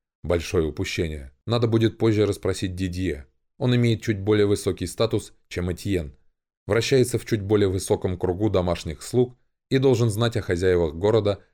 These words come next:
гораздо больше бывшего солдата. «Так сколько вы хотите получить за ферму?»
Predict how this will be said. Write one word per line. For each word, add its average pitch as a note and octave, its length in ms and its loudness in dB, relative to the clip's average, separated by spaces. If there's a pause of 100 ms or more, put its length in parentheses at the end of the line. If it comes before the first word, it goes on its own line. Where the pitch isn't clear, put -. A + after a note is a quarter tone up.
гораздо A2+ 380 0
больше E2+ 360 0
бывшего D#2 380 -6
солдата. D2+ 600 -4 (480)
«Так B2 140 0
сколько C#3 340 0
вы G#2+ 80 2
хотите A2 320 -2
получить F#2 340 -2
за F2+ 140 0
ферму?» D#2+ 420 -2